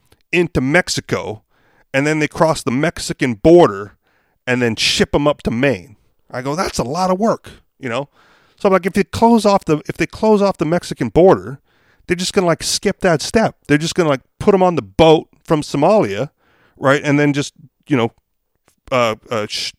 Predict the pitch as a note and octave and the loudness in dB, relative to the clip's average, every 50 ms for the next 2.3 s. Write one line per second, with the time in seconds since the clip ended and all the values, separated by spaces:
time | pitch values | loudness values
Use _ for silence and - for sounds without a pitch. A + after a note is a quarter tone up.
0 | _ C#3 B2+ B2 G#2 G2+ G2 - _ - A2+ A#2+ B2 C3+ D3 C#3 A#2+ G#2+ - - | _ -6 -4 -4 -4 -6 -10 -18 _ -6 -4 -2 0 0 -2 -2 -6 -4 2 4
1 | E3 F3 D3+ - - _ _ _ _ _ _ C#3+ D3 - - - - - G3+ G3 | 6 6 6 4 0 _ _ _ _ _ _ -6 -6 -4 -6 -10 0 2 4 8
2 | F#3 F3+ E3+ - - | 8 6 6 4 -6